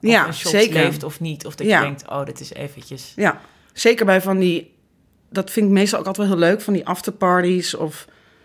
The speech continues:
Speaker 2: of ook van die drugsachtige situaties, dat je al die detailtjes op zo'n tafel dan neerlegt. Of er, dan ligt er nog vaak, wat ik altijd leuk vind, is dat er dan ook iets gekke dingen tussen liggen die je niet per se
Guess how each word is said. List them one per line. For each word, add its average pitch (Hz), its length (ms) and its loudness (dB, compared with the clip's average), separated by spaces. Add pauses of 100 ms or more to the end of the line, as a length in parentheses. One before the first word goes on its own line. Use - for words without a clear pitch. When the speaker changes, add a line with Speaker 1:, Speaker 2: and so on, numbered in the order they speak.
(520)
Speaker 2:
of 180 140 -6
ook 165 160 0
van 185 160 -2
die 175 140 0
drugsachtige 175 920 -2
situaties, 175 1120 0
dat 180 140 -6
je - 160 -2
al 170 180 2
die 175 360 2 (280)
detailtjes 185 680 -2
op 143 120 -6
zo'n 170 260 -4
tafel 180 540 0
dan 170 200 -2
neerlegt. 175 640 0
Of - 160 -16
er, 165 100 -6
dan 160 100 -6
ligt 175 220 -6
er 170 80 -4
nog 160 240 -6 (600)
vaak, 180 460 0
wat 180 160 -2
ik 190 120 -4
altijd 190 200 0
leuk 185 200 4
vind, 190 200 0
is 180 100 -2
dat 170 120 -6
er 180 60 -2
dan 175 180 0
ook 180 100 -4
iets 180 200 -8
gekke 202 360 -6
dingen 190 240 2
tussen 202 260 -4
liggen 185 280 -2
die 180 100 0
je 180 60 2
niet 180 160 0
per 185 100 -6
se 175 420 0